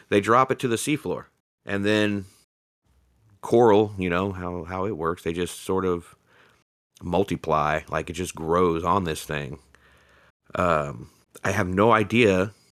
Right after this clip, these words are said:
why they started doing this, but, uh, apparently it's been pretty successful, and they are making a lot of, like, artificial habitats with it.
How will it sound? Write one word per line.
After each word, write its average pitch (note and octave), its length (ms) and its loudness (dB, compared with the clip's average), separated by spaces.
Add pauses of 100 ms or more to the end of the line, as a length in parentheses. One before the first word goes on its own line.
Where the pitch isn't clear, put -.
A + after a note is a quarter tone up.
(140)
why G#2+ 460 2
they F#2 160 0
started F2+ 380 -4
doing F2+ 260 -4
this, D2 300 -14 (300)
but, E2 500 -2
uh, C#2+ 400 -2
apparently G2+ 680 2 (520)
it's - 280 -2 (200)
been G2 360 2
pretty A2 240 0
successful, G2+ 680 2
and F2+ 460 -2 (600)
they F2+ 160 0
are F2 120 0
making F2+ 320 -4
a E2+ 60 -2
lot F2 240 2
of, E2 160 -2 (320)
like, D#2 200 -8
artificial E2+ 480 -6
habitats - 480 -6
with D2+ 120 -12
it. C2+ 100 -8